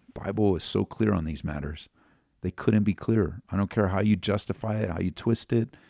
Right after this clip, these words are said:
couldn't be clearer. Period. Thanks for your text. Three oh three,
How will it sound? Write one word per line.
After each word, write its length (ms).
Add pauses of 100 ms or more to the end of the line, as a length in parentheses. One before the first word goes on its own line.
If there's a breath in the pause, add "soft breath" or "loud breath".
(260 soft breath)
couldn't 300
be 100
clearer. 480 (2250 soft breath)
Period. 360 (1200)
Thanks 180
for 100
your 80
text. 480
Three 180
oh 60
three, 320